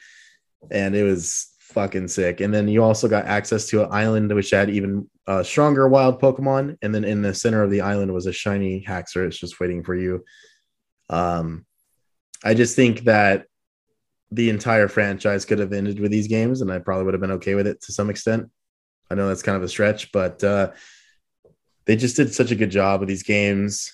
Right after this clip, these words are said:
Um, there, it just, it felt like there was so much love put into these games. They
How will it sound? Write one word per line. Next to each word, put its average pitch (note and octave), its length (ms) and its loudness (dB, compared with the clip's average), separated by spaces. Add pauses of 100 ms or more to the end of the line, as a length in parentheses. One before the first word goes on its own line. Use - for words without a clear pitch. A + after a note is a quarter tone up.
Um, F#2+ 420 -2
there, G2+ 180 -6
it G#2+ 260 -2
just, - 360 -14
it A#2 320 -2
felt E3 220 8
like C#3 100 6
there C3+ 80 6
was A#2 140 4
so - 80 0
much B2+ 180 2
love A2+ 320 4
put A#2 80 2
into A2+ 240 0
these G#2+ 140 -2
games. A2+ 360 0
They G2+ 220 0